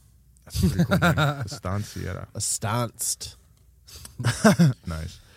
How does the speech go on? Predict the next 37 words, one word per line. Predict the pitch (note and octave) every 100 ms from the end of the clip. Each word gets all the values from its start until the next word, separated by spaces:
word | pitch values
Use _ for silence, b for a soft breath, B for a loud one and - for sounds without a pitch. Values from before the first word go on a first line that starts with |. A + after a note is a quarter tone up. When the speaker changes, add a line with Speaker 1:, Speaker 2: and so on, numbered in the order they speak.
| b b b
Speaker 2:
My | - G#2+ C3+
British | B2+ A2 G#2+ G2 G2
Japanese | - A2 G2 G#2 G2+ G2+ F2+ F2
roadster | G2+ F#2 E2+ - G2 F2
is | - G2+ F2+ -
estanced. | F#2 - - - G2 A#2 A2+ - - - - _ - -
Speaker 1:
It |
was | D3 D3+
the | C#3+
first | F3 G3 -
mass | A#2 B2 D3+ -
market | G#2+ G#2 G#2
all | G2+ A2+
steel | B2+ - G#2 G2+
station | - A2 A2 A#2
wagon | A2 A2 A2+ B B
and | G2+
would | G#2+
go | A#2 A#2
on | B2 D3+
to | C#3
become | B2 B2+ B2 A2+
the | A#2+ A3+
family | - D3 C3 B2+
car | - A#2
of | - D#3
the | D#3 F2
era | F#2 F2 F2 _ -
and | A#2
paradoxically | - D4 F4+ G#3 A#3 A#3 - - D#2+
set | - D3
up | F#3 -
Argentina's | A2+ E3 G#3 - C#3+ A#2
demand | G#2 F#2+ A2+ B2 B2+ b b
for | - F#2
off-road | F#2+ C3 - D3+ D3+
vehicles. | C3+ G#2 E2+ - - -